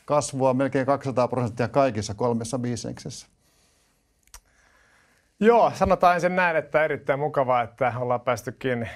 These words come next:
Speaker 2: kovaan, ää, <clears throat> tota niin, order intakeen. Et se tietysti tukee tätä hyvin meidän strategista, strategista, tota niin, etenemistä. Ja, ja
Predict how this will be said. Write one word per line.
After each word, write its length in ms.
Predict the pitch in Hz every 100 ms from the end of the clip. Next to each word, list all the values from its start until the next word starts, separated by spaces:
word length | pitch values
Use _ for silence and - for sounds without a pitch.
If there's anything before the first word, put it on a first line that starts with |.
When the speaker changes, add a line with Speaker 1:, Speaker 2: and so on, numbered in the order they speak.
| -
Speaker 2:
kovaan, 440 | 131 120 113 107 - -
ää, 440 | 104 107 104 104 - 156
<clears throat> 920 | 143 107 87 _ _ _ _ _ -
tota 280 | 107 110
niin, 140 | 107 107
order 280 | 123 113 107
intakeen. 640 | 98 104 98 - 101 98
Et 140 | 101
se 180 | - 117
tietysti 580 | 113 113 104 - 113 - _ _ _ _
tukee 340 | 143 135 143
tätä 400 | 131 127 131 120 -
hyvin 280 | 123 127 120
meidän 300 | 117 113 110
strategista, 880 | - - 123 113 113 107 104 - 107 - _
strategista, 800 | - - 127 123 127 113 104 110
tota 260 | 107 104 113
niin, 140 | 117
etenemistä. 600 | 117 120 104 104 - -
Ja, 220 | 104 101 98 _ - - - _ _ _ _
ja 260 | - 120 120